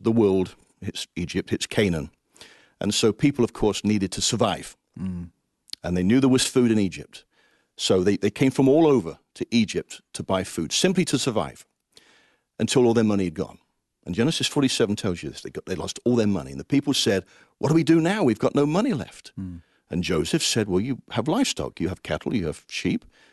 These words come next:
Speaker 1: We'll swap food for that. We'll give you grain for that." So
Speaker 2: Yeah.
Speaker 1: people brought all their livestock, and all the livestock was gone. And so, uh, the people said, "We've got no money, we've got no livestock,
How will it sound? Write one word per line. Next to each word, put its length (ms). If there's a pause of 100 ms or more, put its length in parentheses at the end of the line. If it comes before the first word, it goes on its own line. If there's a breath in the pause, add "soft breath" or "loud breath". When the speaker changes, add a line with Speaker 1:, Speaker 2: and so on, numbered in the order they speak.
(280 soft breath)
Speaker 1:
We'll 200
swap 340 (640)
food 240
for 140
that. 260
We'll 120
give 120
you 60
grain 260
for 140
that." 240
So 240
Speaker 2:
Yeah. 100
Speaker 1:
people 220
brought 240
all 100
their 140
livestock, 500 (540 soft breath)
and 100
all 80
the 100 (120)
livestock 340
was 160
gone. 240 (1400 soft breath)
And 160
so, 360
uh, 180
the 120
people 260
said, 200
"We've 160
got 160
no 100
money, 320
we've 160
got 140
no 140
livestock, 720